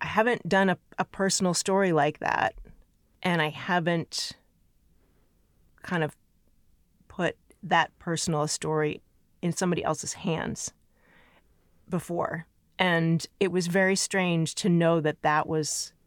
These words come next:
being made while I was doing this very personal story about someone else. And sometimes I would have these, these little kind of feelings of worry, like,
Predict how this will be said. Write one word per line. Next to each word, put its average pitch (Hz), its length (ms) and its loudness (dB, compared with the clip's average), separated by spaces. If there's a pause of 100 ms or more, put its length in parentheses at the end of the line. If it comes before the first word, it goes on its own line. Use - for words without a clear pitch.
being 170 420 0
made 151 480 -4 (760)
while 185 440 2
I 175 180 2
was 180 420 -4 (160)
doing 175 260 0
this 151 160 -6
very 170 220 -2
personal 165 480 -6
story 160 400 -2
about - 260 -2
someone 165 260 0
else. 151 380 -2 (1040)
And 190 280 2
sometimes 214 420 0
I 170 60 2
would 170 120 0
have 170 320 -2
these, 170 280 0 (100)
these 165 220 -4
little 165 340 0 (1160)
kind 175 240 -2
of 147 240 -6 (320)
feelings 180 440 -2
of 170 80 -4
worry, 170 540 0
like, - 220 -8